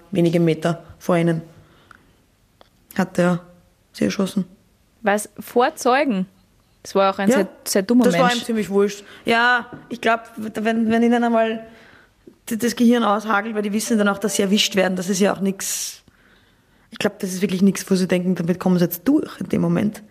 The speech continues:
Speaker 2: Mhm.
Speaker 1: Wenn du auf offener Straße <laughs> jemanden erschießt, glaub ich, ist, ja, ist dein Puls
Speaker 2: Wahnsinn.
Speaker 1: einfach heftiger als alles andere.
Speaker 2: Und da denkt man sich, im öffentlichen Raum wird der doch sowas nicht machen und dann zack, brack. Alter
Speaker 1: Ja, Wahnsinn.
Speaker 2: Schwede.
Speaker 1: Ich war eher der Typ, ich hab das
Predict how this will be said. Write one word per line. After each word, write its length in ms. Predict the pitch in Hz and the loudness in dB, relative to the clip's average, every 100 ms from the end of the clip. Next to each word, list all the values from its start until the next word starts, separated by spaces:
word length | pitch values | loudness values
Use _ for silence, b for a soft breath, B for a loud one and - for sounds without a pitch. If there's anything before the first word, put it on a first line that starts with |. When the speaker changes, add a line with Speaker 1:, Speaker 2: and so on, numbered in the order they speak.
| b | b
Speaker 2:
Mhm. 200 | 208 202 | 2 2
Speaker 1:
Wenn 80 | 196 | 4
du 60 | 196 | 2
auf 100 | 202 | 2
offener 300 | 190 - 185 | -2 -2 -4
Straße 480 | - 190 - - 190 | -2 -2 -2 -2 -2
<laughs> 20 | |
jemanden 520 | 190 247 240 240 - | 0 2 0 -2 -8
erschießt, 560 | - - 262 339 - - B B B B | -8 -6 -4 -4 -8 -14 B B B B
glaub 220 | - 214 | -2 0
ich, 220 | 220 202 | 0 -4
ist, 400 | 220 202 - - - b b b b b _ | -4 -4 -6 -8 -16 b b b b b _
ja, 160 | 160 - - - _ - | -4 -4 -10 -20 _ -4
ist 220 | 202 190 | -2 2
dein 180 | 185 190 | 2 2
Puls 80 | 185 185 180 | 4 2 2
Speaker 2:
Wahnsinn. 440 | 190 - 185 190 | -2 -2 0 2
Speaker 1:
einfach 560 | 185 180 - 185 175 - | 2 -2 0 -2 -2 -4
heftiger 520 | 185 180 - 180 180 | -4 -2 -2 0 2
als 200 | 180 175 | 2 0
alles 240 | 185 175 170 | 0 0 2
andere. 400 | 170 170 165 180 | 0 0 0 0
Speaker 2:
Und 140 | 196 | 2
da 60 | 208 | 0
denkt 320 | 202 185 - | 0 -2 -2
man 80 | 233 | 0
sich, 100 | 240 | 2
im 60 | 226 | 2
öffentlichen 560 | 175 190 226 226 220 | 2 2 0 2 2
Raum 320 | 190 170 196 208 | 4 2 2 2
wird 160 | 214 | 2
der 80 | 208 | 2
doch 140 | 196 | 0
sowas 340 | 196 202 196 208 | 0 0 2 2
nicht 200 | 196 185 | 0 0
machen 360 | 175 214 - | 0 0 0
und 160 | 180 - | 0 2
dann 200 | 180 196 | 0 0
zack, 260 | - 180 - | -2 -4 -2
brack. 380 | 185 180 196 - _ _ _ _ - | 0 0 -4 -14 _ _ _ _ -12
Alter 240 | - 254 190 | -4 0 2
Speaker 1:
Ja, 60 | |
Wahnsinn. 200 | 170 165 | 2 2
Speaker 2:
Schwede. 380 | 175 196 185 185 B B B B B | 4 4 4 2 B B B B B
Speaker 1:
Ich 160 | 285 | -2
war 160 | - 269 | 0 0
eher 160 | 254 269 | 0 -2
der 160 | 269 | -2
Typ, 200 | 254 277 | -6 -8
ich 80 | 247 | -4
hab 100 | 254 | -4
das 180 | 247 233 | -4 -6